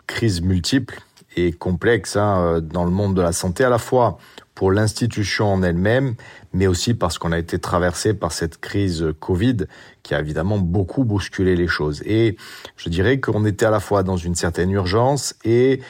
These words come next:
dans... Euh, je dirais, des, euh, des relations, euh, à l'intérieur de l'institution qui étaient peut-être un peu rendues un peu plus difficiles, euh, par l'ensemble de ces événements.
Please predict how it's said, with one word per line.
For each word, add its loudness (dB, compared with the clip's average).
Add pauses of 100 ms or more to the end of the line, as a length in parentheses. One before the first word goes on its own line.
(340)
dans... 2
Euh, 2 (920)
je -2
dirais, 2
des, 2
euh, 2 (260)
des 2
relations, 2 (460)
euh, 2
à 2
l'intérieur 2
de 0
l'institution -2
qui -4
étaient -2
peut-être -4
un 0
peu -4
rendues 0
un 2
peu -4
plus -6
difficiles, 0 (340)
euh, -2
par 0
l'ensemble 0
de 0
ces 0
événements. 0